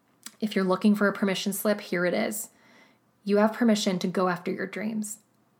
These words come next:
You have permission to go after the business that you've been wanting to build. You have permission to not be the best and to not be the most whatever and also still go after your dreams.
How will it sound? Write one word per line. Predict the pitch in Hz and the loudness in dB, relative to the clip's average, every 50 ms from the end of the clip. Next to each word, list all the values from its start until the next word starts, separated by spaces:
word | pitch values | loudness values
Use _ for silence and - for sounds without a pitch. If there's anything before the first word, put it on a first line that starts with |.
| _ _ _ _ | _ _ _ _
You | 220 202 190 | -2 -2 -2
have | 180 185 | -2 -4
permission | - - 196 202 208 208 - 202 - 185 180 196 - | -2 0 2 2 2 2 0 0 -2 -2 -4 -8 -8
to | - 202 | -8 -8
go | 185 - - 190 190 202 214 | -6 -2 0 0 2 2 2
after | - 220 190 190 - - 190 185 | 4 2 2 0 0 -2 -2 -2
the | 180 180 | -2 -4
business | 170 - - 196 190 190 - 196 190 190 | -4 -2 -2 0 0 2 0 0 0 0
that | - 214 | -2 -2
you've | 196 190 - | -4 -4 -4
been | 190 185 185 | -2 -2 0
wanting | 180 185 175 180 180 | 0 0 0 -2 -2
to | - - 175 | -4 -6 -6
build. | 170 - 185 185 185 190 185 190 | -4 -2 0 2 2 2 2 0
You | 180 180 | -2 -2
have | 175 175 - | -4 -4 -6
permission | - - 190 190 202 214 226 - - 214 190 175 170 175 - - - - _ - | -4 -2 2 4 4 4 4 4 2 2 2 2 -2 -4 -10 -16 -20 -18 _ -2
to | - 208 | 2 2
not | 196 190 196 214 226 254 247 - 226 214 | 4 6 6 6 6 6 4 2 2 4
be | 240 220 247 | 6 6 8
the | 208 240 | 8 6
best | - - 240 233 240 220 208 214 - - | 6 8 8 8 8 8 6 4 2 4
and | 220 214 208 208 | 6 6 6 6
to | 233 | 6
not | 214 208 214 226 233 262 - 208 214 | 6 8 8 8 6 4 4 2 2
be | 247 247 254 | 2 2 4
the | 226 220 226 | 4 4 6
most | 220 214 208 208 214 233 247 254 247 247 - - - - - - - - - - - | 6 6 8 8 8 8 6 6 4 2 -2 -6 -12 -14 -18 -18 -20 -20 -18 -8 -6
whatever | 196 180 185 233 254 247 - - 262 262 240 226 202 196 - - | -2 2 4 4 4 4 4 4 4 6 8 8 8 6 6 4
and | 240 233 226 220 220 - - | 6 6 8 6 6 6 6
also | 226 233 220 226 - 233 226 | 4 4 4 4 4 4 4
still | 214 - - - 208 185 185 | 2 0 0 2 2 2 2
go | 175 170 - 196 180 180 175 | 2 0 0 2 2 4 2
after | 175 170 170 - - 175 | 2 0 -2 -4 -4 -4
your | 170 151 - | -4 -4 -4
dreams. | - - - - - 214 214 208 208 - - | -6 -8 -8 -10 -8 -10 -10 -12 -12 -14 -18